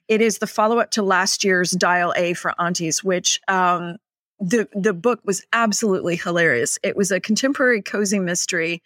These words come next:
about this huge Singaporean Indonesian family and what happens when the niece of the family goes on a blind date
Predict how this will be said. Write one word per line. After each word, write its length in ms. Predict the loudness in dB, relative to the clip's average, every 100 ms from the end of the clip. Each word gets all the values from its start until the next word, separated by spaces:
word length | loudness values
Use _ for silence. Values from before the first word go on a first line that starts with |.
| _ -18 -6
about 260 | 0 0 0
this 160 | -4
huge 720 | -4 0 2 4 4 2 0 -4
Singaporean 840 | -8 -2 0 0 2 2 4 2
Indonesian 540 | 0 0 2 2 2 -2
family 560 | 0 -2 0 0 0
and 240 | 0 -2 0
what 120 | -2
happens 440 | 0 -2 0 0
when 100 | -2
the 80 | -2
niece 320 | 0 0 0
of 80 | 0
the 60 | 0
family 260 | 0 0
goes 220 | 0 0 0
on 80 |
a 20 | -2
blind 320 | 0 0 0
date 300 | 0 -2